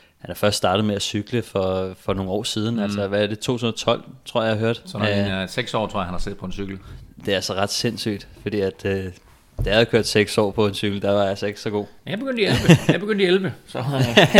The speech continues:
Speaker 2: jeg skal, jeg skal til at skynde mig.
Speaker 1: Ja, lige præcis, ikke? Øhm, men altså, jeg synes, at...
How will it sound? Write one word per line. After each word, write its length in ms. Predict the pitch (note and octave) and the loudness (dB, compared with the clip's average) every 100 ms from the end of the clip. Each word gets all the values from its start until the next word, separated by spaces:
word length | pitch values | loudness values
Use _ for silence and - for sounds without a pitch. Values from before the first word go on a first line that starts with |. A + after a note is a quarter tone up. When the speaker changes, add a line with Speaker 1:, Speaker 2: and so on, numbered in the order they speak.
| F3 | 8
Speaker 2:
jeg 100 | E3+ | 8
skal, 380 | - D#3+ G3+ D3+ | 8 8 10 8
jeg 100 | F#3 | 8
skal 140 | C#3+ D3 | 6 6
til 100 | C#3 | 4
at 60 | - | 4
skynde 220 | D#3+ D#3 | 2 4
mig. 140 | C#3 B2+ C#3+ C3 G#3+ - - | 0 -2 -6 -8 -6 -6 0
Speaker 1:
Ja, 240 | A2+ B2+ | 4 4
lige 160 | A#2 B2 | 4 2
præcis, 320 | A#2+ B2 A#2+ | 0 -2 0
ikke? 180 | D#3 D#3 - - - - - - - | -2 -2 -12 -20 -20 -20 -20 -16 0
Øhm, 840 | A2 G#2 G2+ G2 F#2+ F#2 F#2 F#2 - - _ | 4 4 2 -4 -6 -6 -8 -10 -16 -20 _
men 240 | - G#2+ G2 | -2 0 0
altså, 240 | G2 G#2 | -2 -2
jeg 140 | G2 | -2
synes, 340 | - A#2 - - | 0 -2 -2 0
at... 460 | A#2 - - - | 0 -2 -14 -14